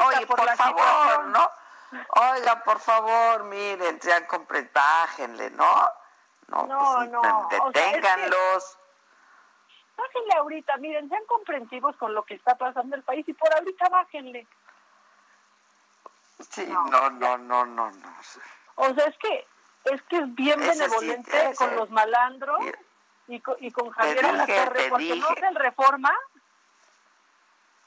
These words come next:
Speaker 2: O el Universal. Yo te dije, bueno, hoy también les, les, les aventó, ¿eh?
Speaker 1: Sí, sí, sí.
Speaker 2: A los periódicos. Pero yo te dije en la mañana que eso estaba para macabrón.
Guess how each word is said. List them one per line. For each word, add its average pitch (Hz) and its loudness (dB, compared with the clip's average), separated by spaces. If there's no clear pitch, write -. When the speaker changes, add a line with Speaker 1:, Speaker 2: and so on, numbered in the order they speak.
Speaker 2:
O 139 4
el 139 -2
Universal. 131 0
Yo 185 0
te 214 -2
dije, 185 -12
bueno, 151 2
hoy 110 -2
también 120 -4
les, 151 -8
les, 104 -6
les 101 -10
aventó, 98 -2
¿eh? 190 -4
Speaker 1:
Sí, 370 -20
sí, 208 -20
sí. 196 -20
Speaker 2:
A 160 2
los 101 -6
periódicos. 120 -6
Pero 127 -8
yo 135 -6
te - -12
dije - -10
en 190 -2
la 170 2
mañana 165 -4
que 180 -10
eso 208 -12
estaba 196 -2
para 165 2
macabrón. 135 0